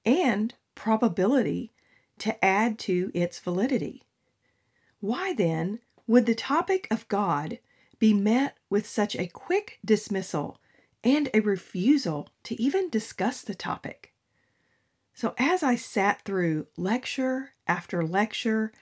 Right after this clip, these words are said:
in those early days of college, the questions continued to swirl in my head.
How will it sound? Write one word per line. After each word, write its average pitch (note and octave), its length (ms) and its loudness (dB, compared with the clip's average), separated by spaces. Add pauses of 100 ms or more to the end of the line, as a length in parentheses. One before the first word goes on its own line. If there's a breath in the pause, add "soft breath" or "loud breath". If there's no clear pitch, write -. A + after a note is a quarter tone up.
(280 soft breath)
in G3 200 0
those F#3+ 260 0
early G3 320 2
days F3+ 300 0
of E3+ 140 -6
college, F#3 580 -4 (720)
the F#3+ 100 2
questions F#4+ 760 -2
continued G3 1000 0 (160)
to G#3+ 120 -4
swirl B3+ 640 0
in F3+ 240 -2
my F#3 220 0
head. F3+ 480 -4